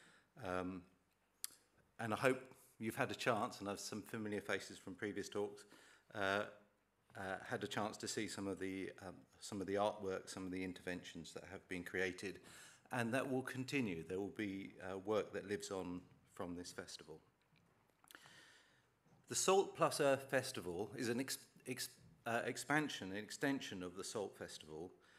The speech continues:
um, which is in support of our ambition to secure and create a new cross-channel unesco, uh, global geopark, working with our, our colleagues and our friends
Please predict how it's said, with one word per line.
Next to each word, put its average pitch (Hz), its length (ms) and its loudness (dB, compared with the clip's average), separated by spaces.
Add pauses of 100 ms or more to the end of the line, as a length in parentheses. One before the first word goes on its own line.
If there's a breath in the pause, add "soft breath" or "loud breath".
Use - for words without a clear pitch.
(260 loud breath)
um, 101 400 -2 (180)
which 127 240 0
is 117 100 -2
in 131 120 2
support 143 720 2
of 120 200 -2 (100)
our 123 460 6 (220)
ambition 98 720 -2 (600 loud breath)
to 107 600 0 (180)
secure 127 720 4
and 113 120 0
create 98 600 2
a 110 40 -2
new 123 520 4 (160)
cross-channel 95 920 0 (480 loud breath)
unesco, 104 760 0 (320)
uh, 90 180 -6 (400)
global 107 400 6
geopark, 87 640 -4 (440 loud breath)
working 117 560 4
with 107 180 -2
our, 101 420 2
our 101 120 0
colleagues 127 460 2
and 117 80 0
our 104 80 2
friends 101 640 0